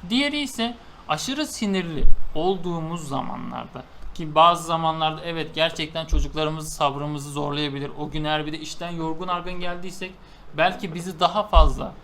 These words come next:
zorlayacaklardır. Ama bizler o sinirli halimizle çocuğu istismar edici tekrardan cümleler kurabiliriz ve çocuk yine aynı şekilde çok daha fazla kırılabilir. Bizim burada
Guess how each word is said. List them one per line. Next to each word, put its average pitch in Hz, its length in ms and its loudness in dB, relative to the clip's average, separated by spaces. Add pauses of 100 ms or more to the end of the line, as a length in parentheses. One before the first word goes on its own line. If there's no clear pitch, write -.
(260)
zorlayacaklardır. 139 1120 -2 (440)
Ama 214 280 6
bizler 220 400 0
o 214 80 0
sinirli 208 420 -2
halimizle 202 680 0
çocuğu 196 380 -6 (920)
istismar 196 600 0
edici 196 380 -4
tekrardan 196 600 -2
cümleler 165 520 -4
kurabiliriz 165 480 -4
ve 190 100 -6
çocuk 185 340 -6 (400)
yine 185 340 2 (480)
aynı 180 260 4
şekilde 165 440 4
çok 175 340 -4
daha 170 180 6
fazla 165 440 2 (380)
kırılabilir. 156 800 -2 (400)
Bizim 233 340 -2
burada 208 420 -2